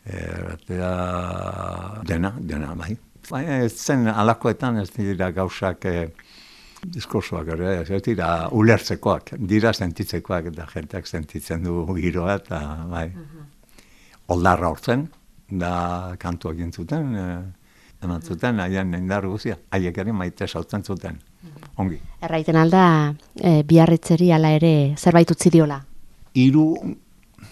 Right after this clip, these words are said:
Speaker 1: hiru lotura ikeragarriak, bo, indartsuenak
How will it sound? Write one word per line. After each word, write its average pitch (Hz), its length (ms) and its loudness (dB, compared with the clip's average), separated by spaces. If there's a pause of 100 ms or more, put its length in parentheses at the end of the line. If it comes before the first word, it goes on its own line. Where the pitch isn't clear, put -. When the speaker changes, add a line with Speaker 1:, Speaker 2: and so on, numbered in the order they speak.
(440)
Speaker 1:
hiru 139 320 8
lotura 131 880 4 (840)
ikeragarriak, 110 1000 2 (220)
bo, - 120 -2
indartsuenak 120 720 4